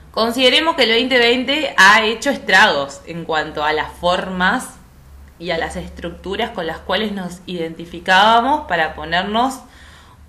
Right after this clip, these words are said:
una identificación, por decirlo de alguna manera. Entonces, todo lo relacionado a la identidad está súper movilizado. Que lleguemos a una luna llena en el mes Acuario, la primer luna llena del año gregoriano,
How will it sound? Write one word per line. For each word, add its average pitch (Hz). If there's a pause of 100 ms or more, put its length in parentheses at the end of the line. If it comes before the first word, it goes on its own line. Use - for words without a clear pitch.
(260)
una 175
identificación, 170
por 143
decirlo 143
de 143
alguna 143
manera. 139
Entonces, 151 (600)
todo 330
lo 202
relacionado 175
a 190
la 175
identidad 165 (340)
está 285
súper 190
movilizado. 143 (1120)
Que 214
lleguemos 269
a 262
una 240
luna 226
llena 160
en 160
el 160
mes 214
Acuario, 233 (800)
la 180
primer 214
luna 175
llena 165
del 151
año 147
gregoriano, 151